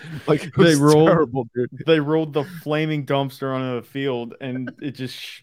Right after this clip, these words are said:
Speaker 1: shot everywhere. Like, that was crazy.
Speaker 2: So
Speaker 1: Now,
Speaker 2: bad.
Speaker 1: Dallas didn't look much better. So I, I'm not gonna make fun of any teams this week, but I will say
Speaker 2: All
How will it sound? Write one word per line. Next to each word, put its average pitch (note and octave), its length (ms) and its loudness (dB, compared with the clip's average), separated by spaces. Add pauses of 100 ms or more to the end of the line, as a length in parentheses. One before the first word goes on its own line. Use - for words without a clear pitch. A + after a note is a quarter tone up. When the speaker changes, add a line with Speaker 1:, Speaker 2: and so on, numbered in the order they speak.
Speaker 1:
shot C#3 440 0
everywhere. A2 640 0 (280)
Like, C#3+ 220 0
that D3 180 6
was D3 280 -4 (120)
crazy. C3 260 4
Speaker 2:
So C3+ 120 4
Speaker 1:
Now, C#3 240 2
Speaker 2:
bad. - 80 -10 (640)
Speaker 1:
Dallas G3 360 4
didn't C#3+ 180 0
look B2+ 140 -2
much A2 240 -6
better. D#2+ 280 -6 (280)
So A#2+ 260 2
I, B2+ 280 4
I'm C3+ 100 4
not D3 140 4
gonna C3 100 0
make C3 140 2
fun C3 120 0
of A#2 80 2
any G#2+ 140 2
teams G2 260 -2
this G2+ 180 -2
week, F2+ 180 -6
but B2+ 80 4
I B2+ 60 6
will C#3 140 6
say C3+ 240 4
Speaker 2:
All - 60 -12